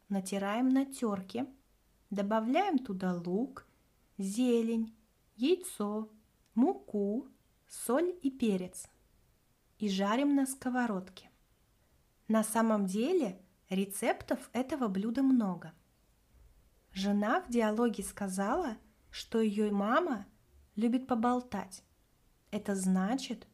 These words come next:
что ей нравится долго разговаривать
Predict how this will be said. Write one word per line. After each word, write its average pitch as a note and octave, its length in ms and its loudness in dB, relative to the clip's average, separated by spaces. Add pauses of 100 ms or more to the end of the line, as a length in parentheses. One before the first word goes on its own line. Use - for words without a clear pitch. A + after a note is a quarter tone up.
(260)
что - 240 -4
ей G3+ 220 -2
нравится A3 640 0
долго A3+ 400 0
разговаривать G#3+ 960 -4